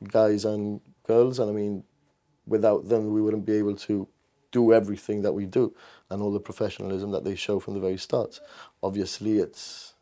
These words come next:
a high risk job, 'cause once you get into the sewer, we do have to do it with breathing apparatus and with, um, masks, obviously. And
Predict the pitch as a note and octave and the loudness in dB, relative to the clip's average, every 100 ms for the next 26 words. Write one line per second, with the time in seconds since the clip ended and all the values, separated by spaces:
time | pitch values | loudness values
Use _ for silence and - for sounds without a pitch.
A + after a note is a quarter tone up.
0 | _ _ _ _ G#2+ - A2 G#2 G#2 A2 | _ _ _ _ -14 -4 -2 0 4 4
1 | F#2+ - - - - _ _ _ _ - | 4 -2 -10 -20 -20 _ _ _ _ -8
2 | G2 G#2 A2+ B2 _ _ _ - F#2 F2 | 2 4 4 0 _ _ _ -12 -12 -12
3 | - _ - F#2+ F2+ G2 G2 - _ G#2 | -16 _ -8 -8 -8 -6 -4 -4 _ -10
4 | G2 G2 F#2 - G#2+ G#2 G2 - - - | -10 -8 -10 -2 2 2 0 -6 -20 -12
5 | - G#2+ F#2+ A2 G#2 - G2+ G2 - G2+ | -6 -4 0 0 0 -4 -2 0 0 -4
6 | F#2+ F2 - G2+ G2+ G2+ F#2 G2 G2+ F#2+ | -6 -10 -6 -4 -2 -4 -2 0 0 -2
7 | - F2+ - G2 F#2 F#2 _ _ _ _ | -6 -8 -6 -6 -6 -8 _ _ _ _
8 | _ G2+ G2 G2+ G2 G2 - - _ _ | _ -8 -8 -8 -10 -12 -18 -20 _ _
9 | A2 A2 A2 - - - G#2+ A2 - A#2 | 2 4 4 0 -6 -2 0 -2 -2 -2
10 | A#2 G#2+ | 0 -2